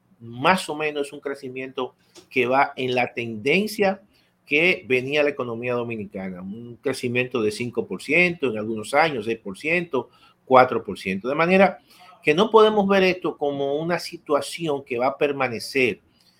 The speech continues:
sino hay que verlo dentro del contexto de dónde viene. Viene de una crisis muy fuerte, de una economía que estuvo cerrada, y que ahora este año dos mil veintidós es el año realmente normal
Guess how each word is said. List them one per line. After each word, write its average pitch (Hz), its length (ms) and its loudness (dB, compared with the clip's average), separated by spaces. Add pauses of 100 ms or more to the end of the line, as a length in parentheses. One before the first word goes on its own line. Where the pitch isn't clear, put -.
(160)
sino 202 680 4
hay 143 160 0
que 170 140 0
verlo 165 380 0
dentro 131 300 -2
del 123 120 -2
contexto 139 520 -4
de 131 60 0
dónde 143 280 -2
viene. 156 400 -6 (460)
Viene 104 300 -4
de 120 60 -2
una 131 240 -2
crisis 196 720 -4
muy 113 160 -8
fuerte, 180 500 0
de 135 80 -2
una 120 140 -6
economía 117 500 -6
que - 80 -12
estuvo 117 260 -10
cerrada, 180 540 2 (420)
y 156 120 -4
que 160 140 8
ahora 190 520 8
este 170 320 -2
año 165 240 -2
dos 135 160 -6
mil 147 140 -4
veintidós 123 500 -4
es - 320 -8
el 120 160 -4
año 165 420 -2
realmente 165 840 -4 (320)
normal 127 640 2